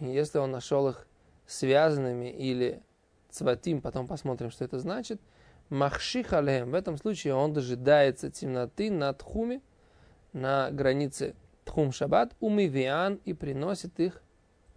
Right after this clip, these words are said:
все вместе. Убысакон, в случае опасности, что он не может сидеть и ждать, мехасе веолехло, он их может прикрыть чем-то и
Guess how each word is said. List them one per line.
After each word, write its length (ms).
все 360
вместе. 480
Убысакон, 840
в 60
случае 300
опасности, 760
что 140
он 100
не 80
может 320
сидеть 580
и 100
ждать, 500
мехасе 680
веолехло, 640
он 280
их 220
может 360
прикрыть 580
чем-то 420
и 300